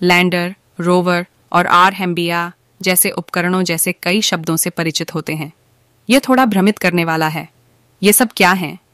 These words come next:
और इनमें से किसे चंद्रयान थ्री कहा जाता है? एलवीएम थ्री वह रॉकेट है जो चंद्रयान थ्री को ऊपर ले जाएगा और पृथ्वी के ऊपर एक निश्चित बिंदु पर छोड़ देगा।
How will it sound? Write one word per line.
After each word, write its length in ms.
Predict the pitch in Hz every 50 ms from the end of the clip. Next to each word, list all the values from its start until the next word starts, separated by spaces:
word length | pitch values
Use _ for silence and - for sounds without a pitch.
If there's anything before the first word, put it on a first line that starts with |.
| _ -
और 120 | - 180 180
इनमें 240 | 175 170 175 175
से 140 | 180 - 185
किसे 240 | 175 - 165 - 180
चंद्रयान 640 | 170 - 170 165 160 160 160 156 151 151 147 156 - _ _ _ _ _ _ -
थ्री 160 | 196 208 202
कहा 220 | 190 180 165 165 160
जाता 280 | 160 160 156 - 151
है? 180 | 156 160 156 175 _ _ _ _ _ _ _ _ _ _ _ -
एलवीएम 400 | 196 196 196 190 208 196 185 180
थ्री 340 | - - 175 170 165 180 - _ _ _ _ _
वह 140 | 202 196 202
रॉकेट 360 | 196 190 180 185 - 202 196
है 120 | 190 185 175
जो 120 | 175 175
चंद्रयान 600 | 165 - 165 165 160 160 165 156 151 151 156 170 - _ _ _ _ _ -
थ्री 180 | - 196 208 196
को 120 | - 202 185
ऊपर 300 | - 190 175 - 175 165
ले 140 | 165 156 156
जाएगा 380 | 160 160 156 160 156 156 156 180 _ _ _ _ -
और 80 | 175 185
पृथ्वी 400 | - - 185 180 - - 220 208
के 120 | - 196
ऊपर 300 | 175 170 165 - 170 170
एक 200 | 170 175 - -
निश्चित 380 | 175 175 175 - - 214 196 175
बिंदु 260 | 165 160 160 160 156
पर 160 | - 165 156
छोड़ 260 | - - - 170 160 151
देगा। 300 | 156 156 147 156 151